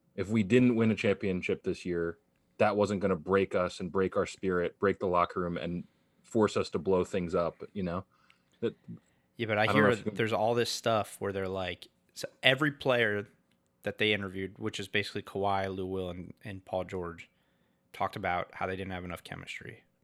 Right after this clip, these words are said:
Speaker 2: because it's the first year. Um, Doc mentioned guys being tired. Kawhi multiple times said, "We need to get smarter."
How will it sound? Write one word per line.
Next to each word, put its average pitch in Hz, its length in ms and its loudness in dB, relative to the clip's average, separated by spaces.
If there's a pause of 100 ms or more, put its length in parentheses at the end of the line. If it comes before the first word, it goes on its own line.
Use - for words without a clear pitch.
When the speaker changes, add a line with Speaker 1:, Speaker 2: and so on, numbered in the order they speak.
Speaker 2:
because 101 240 -10
it's - 100 -20
the - 80 -18
first - 320 -12
year. - 240 -14 (1200)
Um, 92 640 -8 (560)
Doc 113 320 2
mentioned 110 380 -2
guys 101 240 2
being 98 220 -8
tired. 98 720 -2
Kawhi 101 600 2
multiple 110 680 0
times 98 340 -4
said, 101 120 -4
"We 98 120 -8
need 101 160 -6
to 98 60 -12
get 90 200 -6
smarter." 98 720 -2